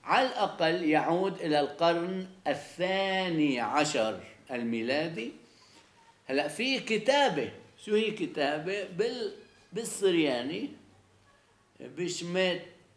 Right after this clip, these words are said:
أو بشمي دربان آه، بشميد موران، يعني باسم ربنا أو باسم الرب. آه، بعدين إيش كمان مكتوب؟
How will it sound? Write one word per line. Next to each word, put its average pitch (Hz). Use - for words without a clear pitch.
أو 117
بشمي 139
دربان 139
آه، 147
بشميد 139
موران، 143
يعني 123
باسم 117
ربنا 143
أو 120
باسم 143
الرب. 127
آه، 107
بعدين 131
إيش 139
كمان 143
مكتوب؟ 156